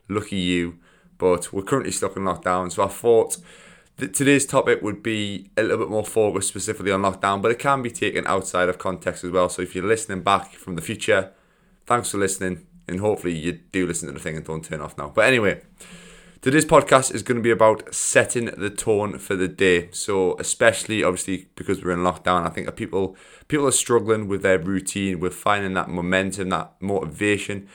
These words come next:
especially if they're working from home or maybe they're on furlough again, so they don't actually have a real reason to get up early. But I think keeping your routine and keeping that, that same momentum and same pattern that you once had when you had,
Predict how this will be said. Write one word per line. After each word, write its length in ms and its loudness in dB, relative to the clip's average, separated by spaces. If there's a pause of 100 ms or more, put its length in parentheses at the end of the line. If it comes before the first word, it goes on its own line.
(180)
especially 380 0
if 80 -6
they're 100 -2
working 320 2
from 200 -4
home 340 0
or 140 2
maybe 320 0
they're 160 -4
on 100 -2
furlough 480 2
again, 320 0
so 100 -10
they 80 -8
don't 220 -6
actually 280 -6
have 340 -2
a 80 -4
real 420 -4
reason 400 -4
to 140 -10
get 180 2
up 180 2
early. 360 0 (320)
But 100 0
I 40 4
think 280 -4
keeping 240 -4
your 140 -2
routine 500 -2
and 160 -6
keeping 360 -6
that, 280 -2
that 180 -2
same 360 -2
momentum 520 -2
and 140 -6
same 240 0
pattern 460 -4 (340)
that 80 -4
you 140 0
once 260 2
had 260 2
when 140 -2
you 120 -2
had, 360 0